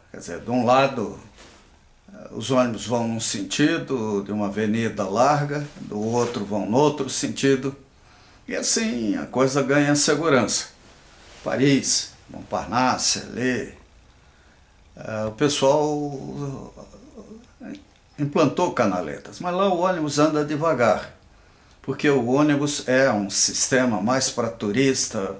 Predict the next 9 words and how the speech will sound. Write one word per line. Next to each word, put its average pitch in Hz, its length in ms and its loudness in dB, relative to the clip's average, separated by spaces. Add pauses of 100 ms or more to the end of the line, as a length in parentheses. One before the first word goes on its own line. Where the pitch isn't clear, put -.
(760)
pessoas 98 460 -2
idosas, 95 840 2
sei 104 140 -2
lá, 110 220 2
que - 120 -6
tem 117 100 0
alguma 107 360 -2
fobia, 127 680 0 (680)
porque 147 360 -4